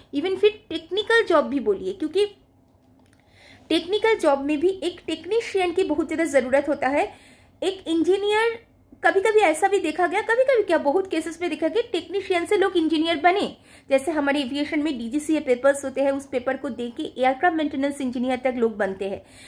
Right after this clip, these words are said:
तो इसीलिए कोई भी काम छोटा बड़ा नहीं होता। अगर आपका ये इस टाइप का मेंटालिटी है तो this industry is not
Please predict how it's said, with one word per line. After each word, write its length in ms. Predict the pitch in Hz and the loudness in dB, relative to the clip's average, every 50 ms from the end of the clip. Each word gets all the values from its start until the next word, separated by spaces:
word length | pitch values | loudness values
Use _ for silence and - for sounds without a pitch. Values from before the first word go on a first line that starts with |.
| - - - | -20 -14 -12
तो 60 | - | -12
इसीलिए 560 | - - 302 320 320 - 427 403 392 381 392 392 | -4 -2 -2 2 4 4 4 4 4 0 0 -2
कोई 280 | - - 302 311 311 | -2 -4 -4 -2 -2
भी 80 | 320 370 | -2 0
काम 220 | 359 359 339 349 | 0 -2 -2 -4
छोटा 280 | 339 - 311 294 320 302 | -4 -6 -4 -2 0 0
बड़ा 180 | 302 311 311 | 0 0 0
नहीं 220 | 311 294 277 285 294 | 0 0 0 0 0
होता। 200 | 277 277 294 330 | -2 0 0 -2
अगर 220 | 311 294 302 302 - | 0 -2 -2 -2 0
आपका 320 | - 262 285 277 - - 359 | 0 -2 -2 -2 -2 -2 0
ये 420 | 359 277 240 247 302 349 349 - - - _ - | 0 0 0 0 0 0 0 -2 -10 -14 _ -8
इस 180 | 381 381 - | -8 -6 -2
टाइप 220 | - 359 349 339 339 - | 0 0 0 0 -2 -2
का 100 | 339 339 | 0 0
मेंटालिटी 480 | 302 285 277 302 302 262 294 294 302 | 0 0 0 -2 -2 -4 -4 -6 -2
है 180 | 277 294 294 311 | 0 0 0 0
तो 120 | 320 349 | -2 -6
this 240 | 262 233 262 339 370 | -6 -4 -4 -4 -4
industry 540 | - - 285 254 262 254 254 254 - 302 294 294 | -6 -6 -4 -2 0 0 -2 -2 -6 -8 -8 -6
is 180 | 285 285 - 254 233 226 | -8 -6 -2 -2 0 2
not 120 | 226 233 | 0 0